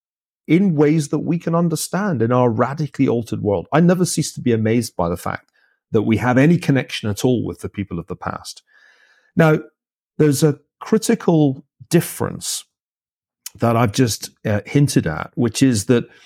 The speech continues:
that there is this technological innovation that really starts to accelerate from the late eighteenth century and, and, and makes the world different,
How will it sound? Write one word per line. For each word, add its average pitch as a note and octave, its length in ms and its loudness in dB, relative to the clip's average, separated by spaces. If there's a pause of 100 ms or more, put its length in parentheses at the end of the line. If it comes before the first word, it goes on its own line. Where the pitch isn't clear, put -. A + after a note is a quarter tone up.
(440)
that C3 240 0
there C#3 260 2
is F#3+ 200 0
this D#3 260 0
technological C3 680 -2
innovation G#2+ 640 -2
that G#2 120 -4
really C#3 440 4
starts - 360 -4
to A2 100 -10
accelerate A2 680 0 (340)
from A2 240 0
the G#2 80 2
late G#2+ 260 2
eighteenth F#2 320 -2
century G#2 480 -2
and, F#2 260 -8
and, A2 140 -4 (100)
and A#2+ 280 2
makes F3 400 0
the D3 80 4
world G#2+ 640 0 (560)
different, - 920 -2